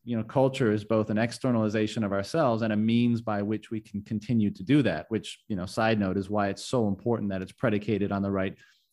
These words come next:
principles and systems, which right now it's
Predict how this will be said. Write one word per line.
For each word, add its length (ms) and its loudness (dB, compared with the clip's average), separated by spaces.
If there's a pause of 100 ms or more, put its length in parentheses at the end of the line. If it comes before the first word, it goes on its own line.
(120)
principles 560 2
and 100 -4
systems, 500 0
which 240 -4 (180)
right 200 0
now 240 0
it's 140 -10